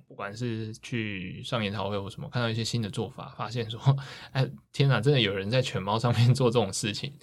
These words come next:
会觉得，“我原来是可以做到的哦。”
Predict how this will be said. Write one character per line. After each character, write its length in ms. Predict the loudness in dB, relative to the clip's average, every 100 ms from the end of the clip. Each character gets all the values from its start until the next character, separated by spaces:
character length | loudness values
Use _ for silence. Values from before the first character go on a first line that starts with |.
| -20 -20 -20 _ -8
会 120 | -4
觉 160 | 0
得 400 | 2 4 2 -2 -8 _ _ _ -8
，“我 80 |
原 100 | 0
来 120 | 2 2
是 120 | 2
可 140 | 2
以 80 | 0
做 220 | 2 2
到 200 | 4 2
的 80 |
哦。” 80 | 2